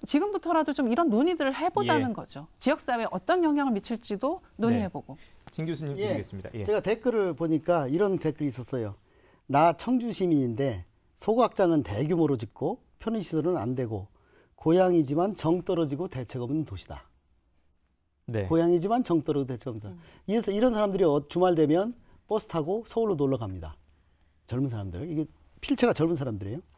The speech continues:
Speaker 3: 자, 그다음에
Speaker 2: <laughs>
Speaker 3: 외지 출신이 한 사람 쓴 거예요. "나
Speaker 2: 네네.
Speaker 3: 외지 출신인데
Speaker 2: 어투가요? 예.
Speaker 3: 음, 청주 상권이 너무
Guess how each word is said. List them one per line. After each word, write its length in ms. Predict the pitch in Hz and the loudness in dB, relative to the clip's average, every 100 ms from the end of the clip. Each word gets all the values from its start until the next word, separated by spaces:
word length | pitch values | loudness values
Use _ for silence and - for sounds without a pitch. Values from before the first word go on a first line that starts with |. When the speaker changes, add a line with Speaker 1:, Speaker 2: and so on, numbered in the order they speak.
| _ _ _ _ | _ _ _ _
Speaker 3:
자, 140 | 156 143 | 0 2
그다음에 420 | 233 220 233 277 | 6 6 4 0
Speaker 2:
<laughs> 300 | - - 330 | -2 -6 -2
Speaker 3:
외지 280 | 147 240 269 | 4 4 4
출신이 400 | - 247 214 202 | 0 0 0 2
한 160 | 170 196 | 0 2
사람 160 | 175 | 0
쓴 160 | 190 185 | 0 0
거예요. 160 | 143 113 | 0 2
"나 140 | 127 | 4
Speaker 2:
네네. 120 | 175 180 | 4 4
Speaker 3:
외지 160 | 180 | 0
출신인데 460 | 160 - 165 131 131 | -8 -6 -2 0 0
Speaker 2:
어투가요? 540 | 127 - 127 107 110 160 | -2 -2 -4 -4 -6 -8
예. 160 | 107 101 | -6 0
Speaker 3:
음, 160 | 131 - | 0 0
청주 340 | - 302 294 | 6 8 8
상권이 600 | 226 220 196 175 185 277 247 | 4 2 2 2 2 -2 -4
너무 400 | 143 165 214 294 | 2 2 2 0